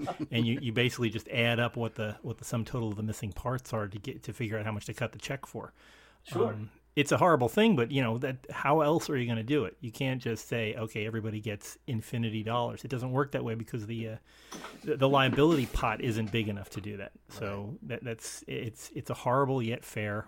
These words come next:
Speaker 2: way of, of handling these things.
Speaker 1: Yeah, precisely. Well, any, any time you, you try and make a, a, uh, oh gosh, I'm, my, my, my brain, a, a dispassionate assessment of something that is by its very nature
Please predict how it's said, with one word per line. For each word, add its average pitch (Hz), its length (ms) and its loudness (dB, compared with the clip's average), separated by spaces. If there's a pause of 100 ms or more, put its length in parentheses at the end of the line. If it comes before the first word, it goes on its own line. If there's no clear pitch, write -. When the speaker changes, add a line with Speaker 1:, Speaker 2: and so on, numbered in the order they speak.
Speaker 2:
way 113 160 -2
of, 104 240 -6
of 117 160 -8
handling 120 400 -6
these 117 140 -10
things. 120 220 -12 (420)
Speaker 1:
Yeah, - 100 -2 (100)
precisely. 165 540 2
Well, 151 260 -2
any, 202 220 -2
any 190 220 -2
time 156 320 -2
you, 135 180 -8
you - 140 -10
try 139 240 -2
and 127 100 -6
make 123 240 -8
a, 120 100 -6
a, 113 480 -8
uh, 113 120 -10 (280)
oh - 240 -20
gosh, - 240 -18
I'm, - 160 -20 (500)
my, 117 200 -10
my, 120 140 -12 (100)
my 120 160 -12
brain, 117 300 -14 (200)
a, 151 220 -10
a 170 60 -6
dispassionate 147 920 -6 (300)
assessment - 600 -4 (280)
of 139 100 -10
something 139 400 -6
that - 400 -2
is - 140 -10 (200)
by 151 140 2
its 131 140 -8
very 143 220 -4
nature 135 500 -4